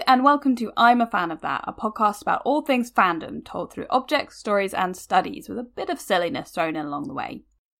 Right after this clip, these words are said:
Your hosts on this journey are Doctor Vivian Asimov, public anthropologist and pop culture academic, and me, pop culture writer and journalist,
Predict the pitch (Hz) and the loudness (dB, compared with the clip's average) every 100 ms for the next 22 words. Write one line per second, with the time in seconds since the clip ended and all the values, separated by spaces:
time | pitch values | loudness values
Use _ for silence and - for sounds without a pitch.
0 | - 214 208 262 262 254 240 233 214 226 | 4 4 6 4 4 0 0 0 2 2
1 | 233 - 202 - 190 - 180 214 226 190 | 2 0 -2 -4 -8 -8 -6 -4 -2 -4
2 | 190 180 233 - - 190 196 - 214 220 | -4 -4 -4 -2 -2 0 -2 0 -2 -2
3 | 233 214 190 185 180 - 175 214 233 - | -2 -2 0 -2 -6 -6 -6 -2 -2 -2
4 | 180 - 160 - - 147 - - 196 190 | -6 -4 -4 -4 -4 -4 -6 -8 -6 -2
5 | 208 320 359 349 - - 403 349 247 220 | 2 4 4 -2 -10 4 6 6 4 2
6 | 196 190 190 202 185 180 170 165 165 165 | 4 4 4 -2 -2 0 0 0 -4 -6